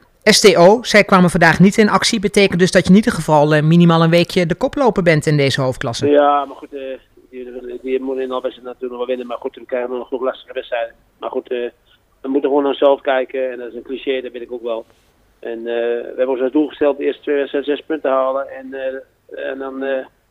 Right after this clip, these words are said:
Speaker 2: als je die haalt, dan, eh, kun je je doel helemaal gaan nastreven. Maar dan moet je eerst een basis leggen. En, eh, dat geldt twee wedstrijden zes punten. En daar gaan we eerst proberen. Dus
Speaker 1: Ja.
Speaker 2: volgende week Hoogland thuis. En, eh, dan moet het weer gaan gebeuren.
Speaker 1: Is dat een vergelijkbare tegenstander als vanmiddag?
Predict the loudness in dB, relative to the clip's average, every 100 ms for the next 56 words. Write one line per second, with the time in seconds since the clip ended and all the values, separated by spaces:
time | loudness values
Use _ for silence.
0 | -10 -8 -4 2 2 2 -2 -8 -8 -10
1 | -12 _ _ _ _ -6 -4 -2 -2 -4
2 | -4 -4 -4 -6 -6 -4 -2 -4 -4 -8
3 | -8 -10 -12 -12 -12 -10 -2 -2 -2 -6
4 | -12 -12 -14 -20 _ -20 -14 -6 -4 -4
5 | -8 -10 -12 -14 -6 -6 -6 -10 -10 -8
6 | -8 -10 -18 -16 -14 -14 _ -10 -6 -6
7 | -6 -8 -4 -2 -2 -2 -4 -4 -6 -8
8 | -16 -18 -20 _ _ _ _ _ _ _
9 | _ 0 0 2 0 -2 -4 -4 -4 -6
10 | _ -8 -2 0 0 -2 2 2 4 4
11 | 2 2 2 2 0 0 0 -2 -2 0
12 | 0 -2 -10